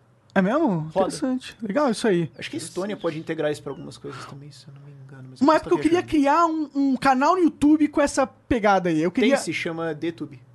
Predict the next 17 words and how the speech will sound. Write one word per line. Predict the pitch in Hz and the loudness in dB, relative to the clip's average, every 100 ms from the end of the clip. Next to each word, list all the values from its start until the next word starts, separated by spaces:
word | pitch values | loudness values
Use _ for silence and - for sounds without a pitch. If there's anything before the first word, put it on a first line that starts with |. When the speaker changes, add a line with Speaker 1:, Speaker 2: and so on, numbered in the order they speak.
| - - - _ - | -20 -20 -20 _ 0
Speaker 1:
É | |
mesmo? | 349 381 - 196 147 _ _ - - - | 2 2 0 -2 -4 _ _ -20 -18 -6
E | |
como | 381 440 | -2 -2
que | - | 2
é? | 330 | 2
Speaker 2:
É, | 185 - _ _ _ _ - | 2 -2 _ _ _ _ 0
Speaker 1:
DTube | 170 | 4
Speaker 2:
é | 349 311 311 | 4 4 4
um | |
Speaker 1:
de | 302 | 4
Speaker 2:
YouTube | |
Speaker 1:
democracia? | 294 262 320 - 381 349 | 4 4 4 2 2 2
Speaker 2:
dentro | 226 175 175 185 | 2 0 -4 -8
de | 156 | -8
uma | 175 175 180 - | -8 -8 -10 -10
blockchain, | 175 - 202 | -10 -10 -16